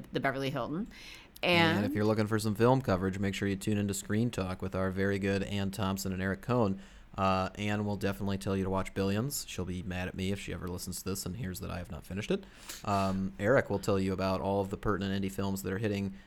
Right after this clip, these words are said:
Speaker 2: and actually there's quite a few of 'em out right now. They're, they're doing fairly well for themselves at the box office. I've seen some good indie, indie box office deeds of late, and that's, uh, that's encouraging to see,
Speaker 1: It's
Speaker 2: especially in the
Speaker 1: perhap-,
Speaker 2: summer.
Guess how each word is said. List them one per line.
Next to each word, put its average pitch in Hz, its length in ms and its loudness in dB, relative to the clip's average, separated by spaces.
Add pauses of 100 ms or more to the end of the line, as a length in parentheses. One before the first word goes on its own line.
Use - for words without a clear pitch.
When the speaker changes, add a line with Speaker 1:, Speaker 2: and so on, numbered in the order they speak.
(100)
Speaker 2:
and 98 120 -4
actually 95 200 0
there's 95 160 0
quite - 260 -6
a - 20 -6
few 131 220 -2
of 85 80 -4
'em 87 80 -6
out 95 160 -2
right 85 180 -8
now. 57 180 -10
They're, 98 180 -4
they're 107 180 -2
doing 139 320 -4
fairly - 380 -2
well - 180 -2
for - 120 -16
themselves - 420 -6
at - 40 -20
the - 60 -12
box - 320 -10
office. - 300 -10
I've 98 100 -8
seen 135 220 -4
some 131 120 -8
good 117 160 2
indie, 110 400 2 (160)
indie 107 220 -4
box 98 260 -2
office - 240 -6
deeds - 240 -8
of - 100 -12
late, 85 280 -6
and 104 100 -8
that's, - 240 -6
uh, 95 240 0
that's 98 160 -8
encouraging 107 440 0
to - 60 -8
see, 107 220 -4 (340)
Speaker 1:
It's 190 200 0
Speaker 2:
especially 226 240 4
in 196 60 6
the 190 60 8
Speaker 1:
perhap-, 180 80 8
Speaker 2:
summer. 104 220 -2